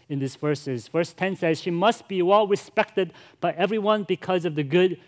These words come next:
she has done." Has she brought up her children well? Has she been kind to strangers and served other believers humbly? Has she helped those who are in trouble?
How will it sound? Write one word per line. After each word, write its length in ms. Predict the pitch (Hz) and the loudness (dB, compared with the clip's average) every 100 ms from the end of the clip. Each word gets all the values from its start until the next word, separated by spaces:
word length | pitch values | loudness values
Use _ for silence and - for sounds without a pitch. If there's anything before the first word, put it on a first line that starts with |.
| - | -14
she 180 | - | -4
has 240 | 165 160 - | 0 0 -2
done." 440 | 131 151 117 101 _ _ _ _ _ _ _ | -2 0 -2 -10 _ _ _ _ _ _ _
Has 120 | - 143 | -6 -4
she 140 | - | -4
brought 280 | 156 160 160 | 2 4 6
up 180 | 170 - | 4 2
her 140 | 151 | -2
children 400 | 131 165 160 160 | 0 -2 0 0
well? 320 | 156 156 185 226 _ _ _ _ | 2 2 0 -10 _ _ _ _
Has 160 | 143 | -6
she 100 | - | -6
been 180 | 147 147 | -4 -4
kind 400 | - 156 160 180 | -4 0 0 0
to 80 | 180 | -6
strangers 600 | - - 160 160 170 165 | -10 -4 -4 -2 -6 -6
and 100 | 139 | -10
served 400 | - - 156 147 | -10 -6 -4 -4
other 280 | 147 147 156 | -6 -4 -4
believers 500 | 139 143 147 151 143 | -4 -4 -2 -4 -4
humbly? 480 | 151 151 160 160 156 _ _ _ _ | -8 -4 -4 -6 -10 _ _ _ _
Has 180 | - 131 | -10 -8
she 140 | - | -6
helped 340 | 139 156 156 - | 2 2 2 0
those 360 | 160 165 165 | 2 2 -2
who 100 | - | -4
are 120 | 147 156 | -4 -2
in 140 | 131 | -6
trouble? 540 | 127 147 135 147 151 | -4 -4 -2 -4 -4